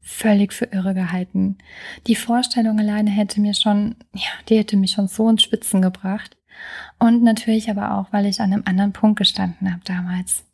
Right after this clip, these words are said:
Früher, um genau zu sagen, so für circa sechs bis sieben Jahren, ähm,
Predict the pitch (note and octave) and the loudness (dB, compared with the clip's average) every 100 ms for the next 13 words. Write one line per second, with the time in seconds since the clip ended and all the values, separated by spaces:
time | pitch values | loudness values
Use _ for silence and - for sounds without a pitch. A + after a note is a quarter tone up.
0 | _ _ - - - - - A#3 B3 C#4 | _ _ -20 -20 -20 -16 -2 4 4 2
1 | C#4+ - A3 G#3 G3+ G3+ A#3 G#3 G#3 G#3 | -4 -2 2 2 2 0 0 0 0 -2
2 | G3 G3 G#3+ - - G#3+ A3 G#3 G#3+ G#3 | -4 -2 -2 -2 0 0 2 0 0 -4
3 | - A#3+ - G#3 G3+ G3+ A#3 A3 G#3+ A#3+ | -2 -2 0 0 2 2 0 0 2 0
4 | - _ _ _ _ _ _ _ _ _ | -2 _ _ _ _ _ _ _ _ _
5 | - - G#3 G3+ G3 G#3 | -16 -2 2 4 2 -2